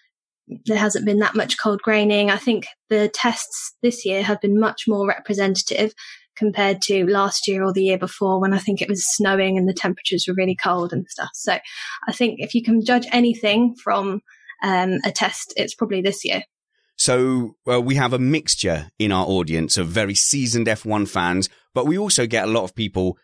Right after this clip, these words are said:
Speaker 2: kind of saying, uh, a lot of the phrases and terminology fly over their head.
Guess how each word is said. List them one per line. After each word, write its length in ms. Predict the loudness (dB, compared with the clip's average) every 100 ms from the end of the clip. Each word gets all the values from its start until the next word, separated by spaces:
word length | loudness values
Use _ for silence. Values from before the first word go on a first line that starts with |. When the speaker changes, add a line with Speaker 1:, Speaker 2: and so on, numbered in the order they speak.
| _
Speaker 2:
kind 140 | -4 0
of 60 |
saying, 520 | 0 2 2 2 0
uh, 260 | -2 -2 -4 -4
a 80 | -2
lot 160 | -2
of 120 | -2
the 60 | -6
phrases 440 | -2 -2 0 -2
and 120 | -2 0
terminology 760 | 0 0 0 0 0 -2 -4 _ -16
fly 340 | -4 0 2
over 140 | 0 0
their 140 | -2
head. 220 | -2 -6